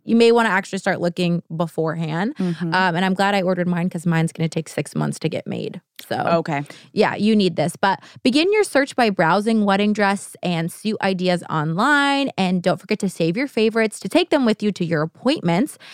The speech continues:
Speaker 1: And then learn the lingo before setting foot into a store. So, like, know what kind of, like,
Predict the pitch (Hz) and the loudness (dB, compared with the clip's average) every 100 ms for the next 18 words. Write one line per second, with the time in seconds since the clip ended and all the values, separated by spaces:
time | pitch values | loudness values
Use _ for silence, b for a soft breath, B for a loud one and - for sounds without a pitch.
0 | B - 220 285 339 - 185 214 302 370 | B 0 2 4 2 -2 0 2 2 2
1 | 427 320 226 233 247 254 254 208 196 - | 0 2 2 2 4 4 2 0 -6 -6
2 | - 180 196 226 - 240 262 262 277 277 | 0 4 4 2 0 2 2 2 2 2
3 | - 247 262 277 269 - 285 277 277 226 | 2 -2 0 0 -2 0 2 2 2 0
4 | 220 208 208 226 233 226 - - 196 190 | 2 2 4 4 4 4 2 -2 0 2
5 | 180 156 | 2 0